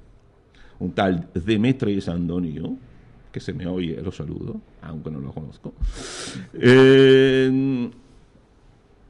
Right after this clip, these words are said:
eh, ha, han cedido el país. Ah, ah, em, tú, tú, tú sabrás también que, si además estabas allí, creo,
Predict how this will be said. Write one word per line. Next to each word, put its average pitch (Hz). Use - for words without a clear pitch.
eh, 101
ha, 90
han 160
cedido 127
el -
país. -
Ah, 110
ah, 110
em, 101
tú, 113
tú, 113
tú 98
sabrás 95
también 101
que, 98
si -
además 87
estabas 80
allí, 82
creo, 85